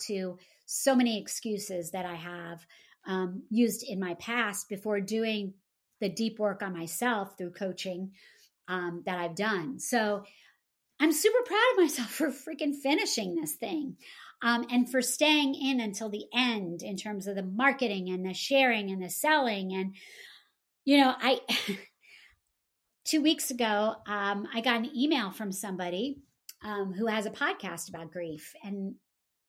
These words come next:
it was somebody who asked me to be on the show. And I said yes. And that was another hurdle that I had to get over because, you know, I didn't know if I really wanted to talk about this <laughs> anymore, quite honestly. Um, but I said yes, and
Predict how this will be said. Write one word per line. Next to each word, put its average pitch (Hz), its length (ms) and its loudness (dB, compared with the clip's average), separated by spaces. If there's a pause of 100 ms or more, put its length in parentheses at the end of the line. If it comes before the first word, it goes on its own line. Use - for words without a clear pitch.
it 202 80 -8
was 202 160 -2
somebody 220 280 -2
who 208 60 0
asked 185 300 -6
me 196 100 -6
to 185 60 -10
be 185 140 -6
on 175 140 -4
the 175 60 -6
show. 220 480 -4 (140)
And 208 340 -2 (960)
I 214 60 -2
said 269 240 4
yes. 339 600 0 (100)
And 240 340 2 (360)
that 285 220 6
was 285 140 4
another 254 460 4
hurdle 220 340 0
that 185 120 -2
I 180 80 -4
had 180 280 -6
to 190 80 -8
get 175 220 -6
over 165 360 -6
because, 262 560 -2
you 262 120 -2
know, 277 120 0 (100)
I 269 100 0
didn't 403 180 -2
know 381 100 0
if - 100 -6
I 415 120 0
really 403 220 0
wanted 349 340 -2
to - 40 -12
talk 466 200 -4
about 165 280 -6
this - 200 -10
<laughs> - 20 -2
anymore, 269 600 4
quite 277 240 6
honestly. 214 680 -6 (720)
Um, 226 680 2 (540)
but 247 120 6
I 247 100 8
said 269 320 2
yes, 226 440 -2
and 220 180 -2